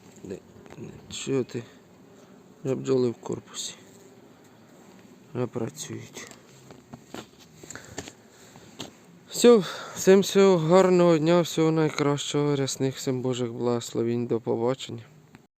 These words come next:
Їду ось якраз тут. У нас десь п'ятсот, сімсот, тисячу гектар ріпака.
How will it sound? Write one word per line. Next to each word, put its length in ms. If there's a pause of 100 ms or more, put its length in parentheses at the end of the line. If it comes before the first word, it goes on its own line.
Їду 420
ось 280
якраз 540
тут. 220 (1500)
У 60
нас 300
десь 400 (920)
п'ятсот, 500
сімсот, 540
тисячу 520
гектар 520
ріпака. 580